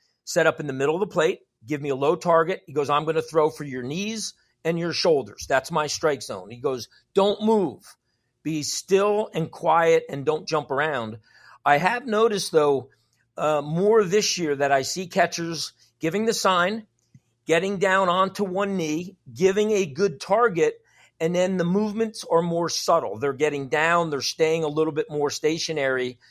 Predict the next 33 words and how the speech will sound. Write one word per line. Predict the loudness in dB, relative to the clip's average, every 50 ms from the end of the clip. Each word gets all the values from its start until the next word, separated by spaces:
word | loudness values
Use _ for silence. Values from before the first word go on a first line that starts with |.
| _ _ _ _ _ _
Then | -4 -2 0 0 0 0
they | -2 -2
drop | 2 6 8 8 6 6 2
the | -8
glove | -4 0 2 2 2 2 0 -2
to | -8 -6
the | -6 -4
ground | -2 -2 0 0 -2 -2 -4 -6
to |
come | -10 -8 -4 -2
on | -2 0 2
up. | 2 2 0 -2 _ _ -20 -20 _ _
But | 0 2 2
I | 2 2
don't | 2 0 0 -2 -2 -6
see | -8 -6 -4 -2 0 2
as | 2 0 0 -2
much | -4 -2 -2 -2 -4 -6 -8
just | -6 -6 -6 -6 -6 -10 -10
late, | -12 -12 -8 -2 0 0 0 0 -4 -8 _ _ _ -20
fast, | -20 -20 -8 -2 0 2 2 2 2 0 -2 -4 -6 -8 -10 -12 -18 _ _ _ _ _ _ _ _ _ _
quick | -14 -6 0 0 0 0 0 -6 -4
movements, | -2 0 0 0 -2 -4 -4 -4 -6 -6 -6 -8
which | -6 -6 -6 -6 -6
was | -10 -8 -8 -8 -10
really | -10 -6 -2 2 2 4 2 2 0
prohibiting | -2 -4 -4 0 0 0 0 0 -4 -8 -4
catchers | -2 -2 -2 -2 -4 -10 -10 -10
from | -8 -8 -8 -6
reacting | -2 0 0 -2 -2 -4 -10 -10
to | -8
bad | -6 -4 -4 -4 -6
pitches. | -8 -10 -10 -12 -12 -20 -20 -20